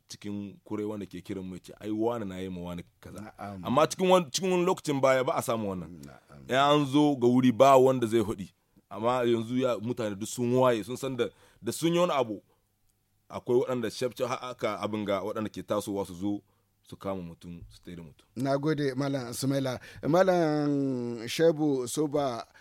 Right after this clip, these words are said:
Speaker 2: eh, ɗan Filinge, kana daga cikin wato wa-,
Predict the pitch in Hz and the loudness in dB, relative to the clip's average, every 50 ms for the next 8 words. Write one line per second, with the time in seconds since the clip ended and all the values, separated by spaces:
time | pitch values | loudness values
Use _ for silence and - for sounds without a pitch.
0 | _ - - - 139 131 113 - 151 156 143 - 151 151 143 139 151 147 135 139 | _ -8 -4 -4 -2 -2 -2 0 0 0 0 0 2 2 4 4 4 4 4 2
1 | 139 - - 151 156 156 143 139 131 127 120 117 117 117 107 120 101 117 110 - | 2 0 0 2 2 2 2 2 0 0 -2 -4 -4 -4 -4 -4 -4 -4 -6 -6
2 | - - 147 139 - 127 123 120 - 127 123 123 - - 120 120 135 | -2 0 0 0 0 -2 -4 -4 -2 -2 -2 -2 -2 -2 -2 -2 -2